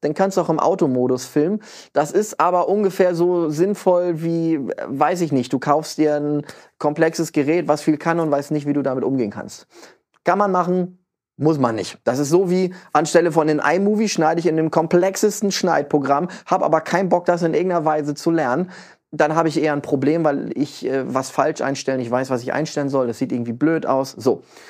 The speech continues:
Jetzt ist aber das Problem da dran, jetzt, äh, findest du eine Kamera, vielleicht ist die einfach genug, Automodus ist super, Unschärfe kriegst du auch irgendwie hin.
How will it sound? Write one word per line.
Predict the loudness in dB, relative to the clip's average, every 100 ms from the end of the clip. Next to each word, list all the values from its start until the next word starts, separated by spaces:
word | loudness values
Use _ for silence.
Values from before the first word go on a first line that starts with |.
| -20 -20 _ _ _ _ _ -4 0
Jetzt | 2
ist | 2 2
aber | 2 2
das | 0
Problem | -4 -2 2 2 2
da | 0
dran, | 0 0 2
jetzt, | 0 -2 -4
äh, | 2
findest | 2 2 2
du |
eine | 0
Kamera, | 2 0 2 0 2
vielleicht | 0 0
ist | -2 -2
die |
einfach | -2 -2 -2 -2
genug, | -2 0
Automodus | 0 0 0 0 -2 -6
ist | -4
super, | -2 0 0 0
Unschärfe | -4 -4 -4 -4
kriegst | -6 -6 -4
du |
auch | -4 -6
irgendwie | -10 -8
hin. | -10